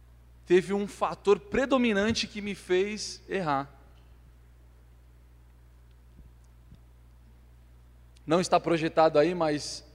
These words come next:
no verso dezessete, Adão, é, a, Deus diz a Adão, e Adão, e a Adão disse: "Por você ter dado ouvidos à voz de sua mulher e comido da árvore que eu havia ordenado que não comesse,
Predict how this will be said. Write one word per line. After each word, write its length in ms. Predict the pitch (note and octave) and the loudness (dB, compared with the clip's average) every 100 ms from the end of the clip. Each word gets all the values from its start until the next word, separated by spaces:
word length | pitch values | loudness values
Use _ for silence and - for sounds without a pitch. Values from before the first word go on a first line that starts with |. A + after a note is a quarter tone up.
| - - - - - - - | -20 -20 -20 -20 -20 -20 -16
no 80 | C#3 | -2
verso 320 | C#3 E3 F3 | 4 4 2
dezessete, 800 | D#3 D#3 D#3+ - E3+ F#3 - - - - - - - | -4 -4 -4 2 2 2 -2 -12 -14 -20 -20 -20 -4
Adão, 440 | C#3+ C#3+ E3+ F3 - - - - - - - - - | -2 2 0 -2 -12 -20 -20 -20 -20 -20 -20 -20 -14
é, 320 | B2+ C3 C3 - - | -6 -4 -6 -8 -8
a, 280 | C3 B2+ | -4 -4
Deus 360 | B2+ D#3 F3 - | -2 0 0 -4
diz 220 | D#3+ D#3 | -10 -2
a 60 | C#3 | 0
Adão, 320 | C3+ B2 A2+ | 0 -4 -4
e 100 | B2 | 2
Adão, 300 | D3 C#3 D#3 | 2 2 -2
e 200 | D3 D#3 | -2 0
a 160 | E3+ G3 | 2 2
Adão 480 | G#3 D#3+ D3 D#3+ F3 | 2 0 4 2 2
disse: 420 | E3 F#3 - - - - - | -6 -8 -10 -16 -20 -20 -8
"Por 160 | - D3+ - | -4 -4 -6
você 300 | C#3 D#3+ F#3+ | -4 0 0
ter 140 | G3 F#3+ | 0 2
dado 300 | F3 F3 E3+ | 4 4 2
ouvidos 1000 | D3 C3 C3+ A#3 A3+ C#3 A#2+ - - - - | 2 -4 -4 -2 -2 -6 -14 -14 -16 -14 -2
à 120 | C#3 | 0
voz 380 | C3+ C#3+ E3+ D3 | 0 0 0 -2
de 140 | C#3 | -8
sua 240 | - D3 C#3 | -10 -8 -6
mulher 300 | B2 C#3 D3 | 0 2 2
e 60 | |
comido 500 | - D#3 D3+ A3 G3 | 0 -4 -2 -4 -2
da 140 | D3 D3 | 2 2
árvore 300 | E3 C#3+ C3+ | 2 -4 -12
que 160 | - | -6
eu 160 | F3 F3 | -2 0
havia 280 | C3+ C#3+ C#3 | -2 -2 -4
ordenado 400 | B2+ B2+ B2 A#2+ | -4 -6 -6 -8
que 120 | C3 | -12
não 140 | D3 | -12
comesse, 640 | - B2 B2+ E3+ - - | -12 -12 -10 -12 -12 -16